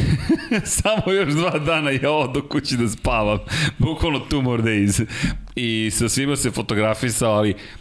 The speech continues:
taj moment meni je jedna od scena, čovek koji stoji na, na brdu, pokraj staze, trka se završila,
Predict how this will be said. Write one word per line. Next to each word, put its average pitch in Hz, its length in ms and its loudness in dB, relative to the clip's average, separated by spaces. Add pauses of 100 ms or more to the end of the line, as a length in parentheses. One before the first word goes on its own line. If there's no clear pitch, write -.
(220)
taj 135 180 -2
moment 135 460 2
meni 127 180 2
je - 20 2
jedna 131 140 2
od 117 100 -4
scena, 127 380 0
čovek 123 320 0
koji 113 140 -2
stoji 120 340 0
na, 98 440 4 (560)
na 98 240 4
brdu, 101 560 0 (640)
pokraj 104 300 0
staze, 110 580 0 (580)
trka - 240 -2
se - 140 0
završila, 101 760 0